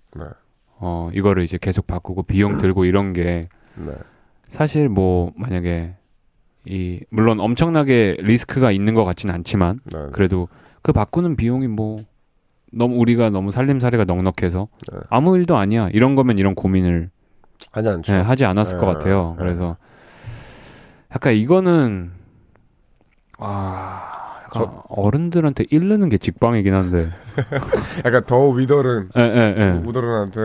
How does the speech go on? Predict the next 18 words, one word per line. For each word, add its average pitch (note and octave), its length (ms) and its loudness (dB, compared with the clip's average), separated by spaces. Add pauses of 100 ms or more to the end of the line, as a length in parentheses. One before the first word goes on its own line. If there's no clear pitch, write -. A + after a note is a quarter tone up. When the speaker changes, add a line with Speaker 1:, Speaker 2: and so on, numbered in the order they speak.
(160)
Speaker 1:
아, F#2 360 -8 (600)
저희 C3+ 180 2
아버지는, E3+ 880 2 (300)
저희 C3 160 2
아버지가 A#2+ 720 2
그 D#2+ 340 -10
정비공이라서 F#2+ 1000 -4
Speaker 2:
네, F#2+ 120 0
Speaker 1:
차를 F2+ 320 -2
Speaker 2:
네. - 40 -10
Speaker 1:
굉장히 D#3 540 -2
좋아하세요. E2 600 -10
Speaker 2:
네. F2 200 -2 (460)
Speaker 1:
그래서 F#2+ 500 -4
이제 E2 140 -10 (1000)
그 F2+ 200 -10
쓰는 D3+ 360 -2
수법이 D#3+ 440 -6